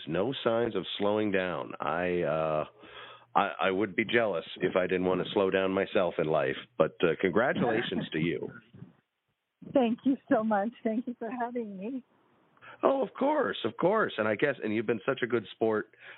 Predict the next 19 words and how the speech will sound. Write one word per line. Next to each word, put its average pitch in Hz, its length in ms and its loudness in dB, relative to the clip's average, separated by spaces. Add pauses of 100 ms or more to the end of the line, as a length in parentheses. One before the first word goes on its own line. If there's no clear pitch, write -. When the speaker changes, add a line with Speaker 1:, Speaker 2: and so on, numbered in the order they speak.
Speaker 1:
uh, 95 360 4 (100)
the 95 80 4
least 110 280 0
I 104 120 0
can 92 120 -4
do 98 200 2
is 90 140 -2
give 95 140 0
you 98 200 2
a 90 120 -2
chance. 87 320 0
Is 98 240 2
there 110 180 2
anything 101 280 2
you 98 100 2
wanted 95 200 2
to 85 80 2
ask 80 300 -2
me? - 320 -4